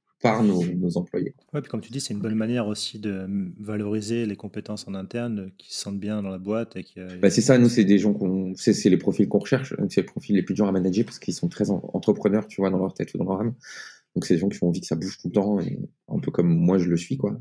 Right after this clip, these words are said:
Speaker 1: Mais par contre, c'est top, quoi. C'est, tu bosses avec, avec des gens qui sont passionnés, qui sont à fond dans leur truc, euh, qui, qui ont dix idées à la minute. Euh, c'est cool, quoi.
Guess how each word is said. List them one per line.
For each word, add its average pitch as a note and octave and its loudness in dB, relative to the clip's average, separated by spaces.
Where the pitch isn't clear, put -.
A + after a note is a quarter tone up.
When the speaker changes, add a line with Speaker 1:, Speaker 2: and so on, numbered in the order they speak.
Speaker 1:
Mais E2+ 2
par - -6
contre, G#2 2
c'est E2+ -2
top, G#2 2
quoi. - -4
C'est, - -14
tu - -8
bosses F2 0
avec, - -8
avec F2 -2
des F2 4
gens G2 0
qui - -10
sont - -18
passionnés, A#2+ 2
qui - -6
sont C3+ -12
à C3+ -10
fond - -2
dans F2 0
leur F#2 -6
truc, F#2+ 0
euh, F#2 -4
qui, - -16
qui - -6
ont F#2+ 2
dix F#2 0
idées F#2 4
à F2+ 4
la E2+ 2
minute. F#2+ 0
Euh, F#2 -4
c'est - -18
cool, - -6
quoi. - -16